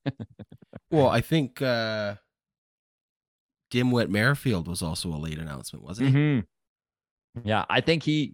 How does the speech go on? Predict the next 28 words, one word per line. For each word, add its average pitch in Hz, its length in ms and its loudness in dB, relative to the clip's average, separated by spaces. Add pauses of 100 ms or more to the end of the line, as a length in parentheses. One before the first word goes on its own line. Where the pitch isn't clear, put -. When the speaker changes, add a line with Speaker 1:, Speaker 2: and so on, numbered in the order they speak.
Speaker 1:
he 131 140 0
came 123 240 2
in 107 120 2
right 104 280 4
under 87 420 -2 (480)
the, 90 340 0
the 92 140 -8
deadline 80 520 -6
there, 78 260 -6 (220)
came 87 120 -4
in 82 80 -4
around 78 220 -4
this 82 180 -6
time, 80 300 -6
but 78 160 -10
yeah. 95 220 -2 (180)
Speaker 2:
So 90 240 -10 (180)
keep 127 220 -8
hitting 117 260 -4
refresh. 98 760 -4
Uh, 90 300 -6
looks - 180 -8
like 110 160 -6
the 95 80 -8
White 92 280 -4
Sox 98 400 -4
are 92 140 -8
tr-, - 220 -20